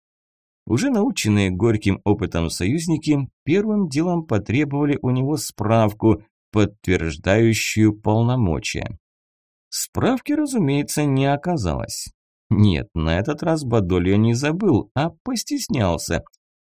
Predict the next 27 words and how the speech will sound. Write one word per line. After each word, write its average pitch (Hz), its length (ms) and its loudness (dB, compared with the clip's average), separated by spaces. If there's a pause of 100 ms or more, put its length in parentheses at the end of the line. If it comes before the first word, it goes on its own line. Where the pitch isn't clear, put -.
Глава 240 440 0
итальянского 208 680 0
правительства 143 720 2
не 123 180 4
считал 123 560 0
себя 98 340 2
вправе 104 460 -2
подписывать 104 760 -2
такие 95 380 0
важные 92 560 2
исторические 95 760 -2
документы. 95 920 0 (600)
Пусть - 320 -2
уж 113 140 -6
лучше 113 360 -4
Кастеллано 160 680 -4
там 135 260 0
что-нибудь 117 580 0
сам 135 380 0
начирикает, 98 800 2
рассудил 98 540 0
маршал. 87 540 -2 (560)
Так 277 220 -2
Гитлер 220 400 0
меньше 101 300 0
расстроится 131 840 0
и, 120 400 0